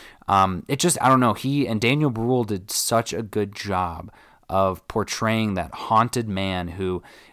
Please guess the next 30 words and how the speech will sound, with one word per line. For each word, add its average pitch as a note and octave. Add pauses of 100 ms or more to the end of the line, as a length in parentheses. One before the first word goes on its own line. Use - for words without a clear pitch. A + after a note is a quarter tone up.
(500)
you C#3
know, C3+
there's A2
more A2
to G2+
his G2
story, G2
and F#2
I F#2
know, G2
I'm G#2
excited A#2
that G#2
we're G2
gonna G2
get G2
to F#2
see A2+
that B2
in G2
the F#2+
Falcon G2+
and G2+
the F#2
Winter G2
Soldier A2+
show D#3
for A2+
Disney A2
Plus. F3